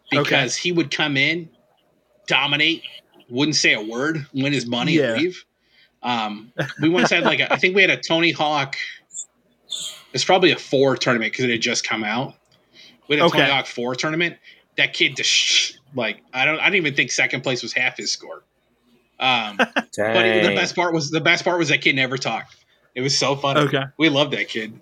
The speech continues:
Speaker 1: Um, but yeah, like that, we made a lot of money off of that. The coolest tournament I ever ran, and, like, you know, this is, GameStop didn't do any of this kind of stuff. It was, this was right after
Speaker 2: No.
Speaker 1: GameStop had bought Funko and bought E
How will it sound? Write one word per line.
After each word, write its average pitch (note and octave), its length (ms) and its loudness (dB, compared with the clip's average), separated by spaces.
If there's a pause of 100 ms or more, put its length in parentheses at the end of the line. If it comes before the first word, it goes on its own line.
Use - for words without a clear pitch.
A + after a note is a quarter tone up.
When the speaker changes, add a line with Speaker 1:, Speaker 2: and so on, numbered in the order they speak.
(120)
Speaker 1:
Um, A#2+ 520 0 (600)
but - 100 0
yeah, D4+ 140 6
like C#3 220 -2
that, C#3 140 0
we F3 120 2
made A#3+ 160 2
a - 20 0
lot G#3 160 0
of F3+ 60 0
money G#3 140 0
off D#3+ 80 -4
of C3+ 60 -8
that. C3 200 -6
The C#3 80 -2
coolest F#3+ 400 0
tournament F#3 340 0
I C#3+ 60 4
ever D3+ 160 2
ran, B2+ 320 0
and, E3 120 -2
like, F3 200 -2
you G3 80 4
know, G#3+ 80 4
this G#3+ 160 0
is, D#3+ 100 -4
GameStop A3+ 400 0
didn't F#3+ 180 0
do E3 140 4
any G#3+ 160 0
of A#2+ 60 -2
this G#2+ 140 -8
kind - 140 -2
of - 60 -10
stuff. - 360 -6
It B2 140 -6
was, B2 300 -2 (320)
this F#3 160 0
was A3+ 180 0
right D3+ 180 2
after C#3+ 160 4
Speaker 2:
No. C#3 100 4
Speaker 1:
GameStop C#3+ 480 0
had B2 160 -2
bought B2 260 -2
Funko B2 540 -4
and A2+ 120 -18
bought B2 280 -2
E C3 100 -4